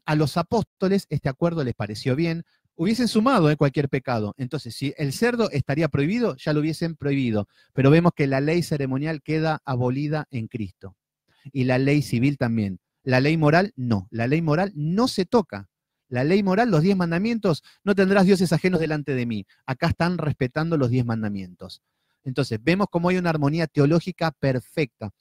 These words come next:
Por eso, cuando te vienen a perturbar de que no podés comer cerdo, anotá estos versículos que leímos, léelo con paz, con tranquilidad, y vemos qué es lo que te dice las Escrituras. Entonces vemos que acá dice que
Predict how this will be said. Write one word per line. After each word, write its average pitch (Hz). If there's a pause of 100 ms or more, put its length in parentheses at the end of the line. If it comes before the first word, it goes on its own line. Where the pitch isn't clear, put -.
(280)
Por 160
eso, 143
cuando 135
te 165
vienen 262
a 202
perturbar 139
de 160
que 117
no 175
podés 156
comer 139
cerdo, 226
anotá 202
estos 185
versículos 160
que 160
leímos, 208 (120)
léelo 131
con 139
paz, 196
con 117
tranquilidad, 156 (340)
y 143
vemos 190
qué 175
es 180
lo 175
que 143
te 131
dice 151 (200)
las 123
Escrituras. 95 (220)
Entonces 165
vemos 185
que 180
acá 180
dice 165
que 139